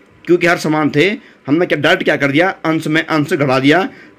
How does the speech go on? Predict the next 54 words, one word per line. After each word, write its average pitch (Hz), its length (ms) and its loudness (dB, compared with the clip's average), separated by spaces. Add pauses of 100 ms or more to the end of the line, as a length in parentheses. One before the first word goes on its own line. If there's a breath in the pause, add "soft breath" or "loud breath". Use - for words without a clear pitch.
छब्बीस 156 220 0
में 170 100 2
घटाएंगे 156 320 2
पाँच, 151 300 -4
कितना 139 200 -2
हुआ, 156 200 0 (180)
इक्कीस। 131 380 -4 (340 loud breath)
जब 156 180 2
हर 170 80 0
समान 190 260 2
नहीं 147 180 4
होंगे 175 340 2 (260 loud breath)
हम 151 120 -4
तो 196 200 -2
एलसीएम 143 340 2
लेते 113 180 -2
हैं। 87 160 -10 (340 soft breath)
अब - 60 -4
चूंकि 202 200 -2
यहाँ 170 120 4
पर 160 100 0
हर 175 100 0
समान 170 360 0
थे, 185 120 4
तीन 180 280 2
यहाँ 147 180 2
भी 160 80 2
है, 180 60 4
तीन 160 260 2
यहाँ 123 140 0
भी 131 120 0
है, 175 180 2
तो - 380 -10
हम 160 100 0
direct 180 180 0
क्या 175 120 0
करेंगे, 165 340 2
छब्बीस 156 360 -4
से 147 80 -2
घटाएंगे 160 320 2
पाँच, 160 380 -2 (380 soft breath)
इक्कीस 160 240 0
बटे 120 180 0
क्या, 139 180 0 (220)
तीन, 160 220 4
जो 147 100 2
हर 139 120 2
यहाँ 95 140 -2
पर 90 100 -10
था, 101 180 -12 (1600)
और 147 300 4 (1040)
y 110 260 0
equal 147 340 2
to 143 120 -2